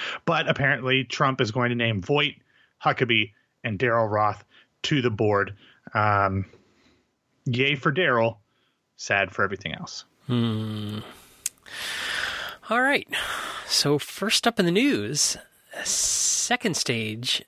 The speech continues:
Speaker 2: announces the two thousand nineteen, two thousand twenty season, including three, count 'em, three Broadway shows.
Speaker 1: Yes, they did, James, and three big announcements in one day. Super exciting.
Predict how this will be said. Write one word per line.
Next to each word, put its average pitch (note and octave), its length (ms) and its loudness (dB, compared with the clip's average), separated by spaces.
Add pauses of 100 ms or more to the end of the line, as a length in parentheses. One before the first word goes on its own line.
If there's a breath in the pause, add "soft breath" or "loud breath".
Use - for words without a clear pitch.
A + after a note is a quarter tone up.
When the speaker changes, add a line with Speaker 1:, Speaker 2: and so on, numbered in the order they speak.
(100)
Speaker 2:
announces C#3+ 640 -2
the B2 180 0
two - 240 -2
thousand C3+ 380 0
nineteen, C#3 420 0
two D#3 160 2
thousand B2+ 340 2
twenty A#2+ 300 0
season, D3+ 580 0
including C#3 680 0 (240)
three, A#2 1000 -6 (220)
count D3+ 240 0
'em, G#2 100 -2
three B2+ 680 -4
Broadway G#2+ 400 0
shows. - 520 -4 (360)
Speaker 1:
Yes, C#3+ 400 2
they A#2+ 160 4
did, B2+ 440 -2
James, C#3+ 600 0
and A#2 760 2
three D#3 520 0
big C#3+ 240 0
announcements C3 580 0 (100)
in A#2 320 -2
one B2 320 2
day. A2+ 280 2
Super D#3+ 460 0
exciting. A2 540 0